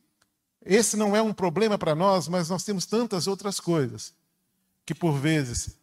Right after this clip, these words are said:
nós temos como prática e que nos coloca nesse lugar, não é? Onde o fraco e o forte se opõem.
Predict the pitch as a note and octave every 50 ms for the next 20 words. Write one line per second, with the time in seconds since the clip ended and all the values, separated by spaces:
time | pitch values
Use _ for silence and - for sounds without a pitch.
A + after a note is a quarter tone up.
0 | _ _ _ C3+ C3+ D3+ D#3 D#3+ D#3 D3 D3 - - - - - _ _ _ D#3
1 | D#3+ D#3+ E3 D#3 - - - E3 E3 E3+ E3 - E3 D3+ D3+ D#3 D#3+ D#3 - -
2 | - - B2+ A2+ G#2 - _ _ _ _ _ _ _ _ _ _ C3+ - - D#3+
3 | E3+ E3 - - F3 F3 E3 E3+ E3+ E3+ F3 F3 D#3+ E3+ F3 E3+ - - F3 F3
4 | F3 C#3 C#3+ C#3 C3+ B2+ A#2 G#2+ - - - _ _ _ _ _ _ _ _ _
5 | _ _ _ _ _ _ B2 C#3+ D#3+ F3 E3+ F3 - - - - _ _ _ _
6 | _ B2+ B2+ C#3+ D3+ D3 A#2+ B2+ D3 B2+ A2 G2+ - - - _ _ _ _ _
7 | _ _ - C#3+ - - - - C#3 D3 E3+ E3+ - - F#3 G3 G3 E3+ - -
8 | - _ _ _ _ _ _ _ _ _ _ _ _ _ _ _ - B2+ C3+ C3+
9 | - - - C3+ C3+ C#3+ C3+ - - - - D3+ D3 D3 C#3+ - _ - - -
10 | _ _ _ _ _ - - - - D3+ D#3+ D#3 - - C3 A#2+ A2 G2+ F#2+ F2+